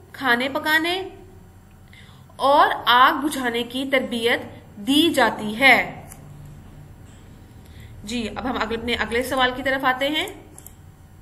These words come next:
एक तालिब इल्म स्काउट बनते वक्त जिन बातों का अहद करता है, इन्हें निभाने के लिए कैसे किरदार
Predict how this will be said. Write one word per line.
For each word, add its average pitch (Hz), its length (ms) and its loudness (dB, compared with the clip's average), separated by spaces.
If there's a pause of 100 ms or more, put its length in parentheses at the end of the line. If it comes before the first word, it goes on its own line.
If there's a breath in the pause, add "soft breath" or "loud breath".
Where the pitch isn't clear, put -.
(1600 loud breath)
एक 320 320 -2
तालिब 226 320 4
इल्म 220 280 -2 (560 loud breath)
स्काउट 294 440 2
बनते 247 320 0
वक्त 254 340 -2
जिन 311 220 -4
बातों 247 340 0
का 254 140 -2
अहद 262 440 -6
करता 233 320 0
है, 233 340 -4 (360 loud breath)
इन्हें 277 280 -6
निभाने 240 460 -4
के 240 160 -8
लिए 247 280 -4
कैसे 262 380 -4
किरदार 233 480 0